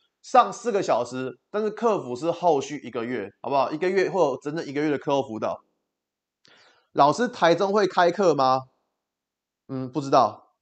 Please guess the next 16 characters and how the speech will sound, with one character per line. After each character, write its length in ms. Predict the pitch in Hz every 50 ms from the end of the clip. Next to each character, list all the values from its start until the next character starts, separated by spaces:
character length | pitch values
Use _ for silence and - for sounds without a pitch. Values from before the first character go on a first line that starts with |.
| _ _ _ _ _ _ _ _ _ _ _ _ _ _ _ _ _ _ _ _ _ _ _ _ _ _ _ _ _ _ _ _ _ _ _ _ _ _ _ -
老 200 | - 151 151 151 147
师 160 | 202 233 208
什 120 | 165 190
么 140 | 156 147 143
时 100 | 143 190
候？ 160 | 208 202 175 - _ _ _ _ _ _ _ _ _ _ _
这 160 | - 277 269 247
个 40 |
课 280 | 220 - 262 262 226 202
程 260 | - 165 160 160 165
初 320 | - - - 208 208 208 202
阶 240 | 202 208 202 208
听 140 | 196 202 196
得 100 | 202 185
懂 160 | 151 151 123
吗？ 240 | 127 131 127 127 117